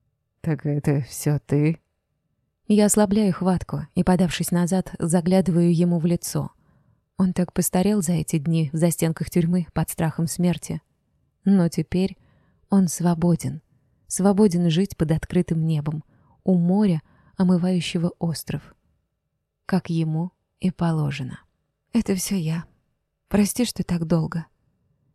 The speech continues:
На лице его изображается усталая улыбка, а глаза в морщинистых складках так и сияют. «Вся в мать.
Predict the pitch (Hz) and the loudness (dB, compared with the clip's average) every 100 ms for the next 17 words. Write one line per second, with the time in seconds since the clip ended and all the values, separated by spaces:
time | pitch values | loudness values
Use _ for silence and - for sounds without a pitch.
0 | - 190 180 - 240 214 180 180 170 165 | 2 4 4 2 0 2 2 2 2 2
1 | 180 214 208 185 170 - 190 175 175 - | 0 0 -2 -2 -2 -2 0 0 -2 0
2 | 175 220 - - 165 - - - 185 190 | 0 0 -4 -6 -6 -8 -14 -2 2 2
3 | 190 226 185 175 - 196 170 - - - | 2 0 0 0 0 0 0 -2 -8 -6
4 | 190 208 - - _ 202 - 165 151 139 | -6 -8 -12 -16 _ -4 -4 -4 -4 -4
5 | 135 - - - _ _ _ _ _ _ | -4 -8 -14 -20 _ _ _ _ _ _
6 | _ _ - - 156 151 139 139 131 127 | _ _ -10 -2 0 0 -2 -4 -4 -6
7 | - - | -12 -20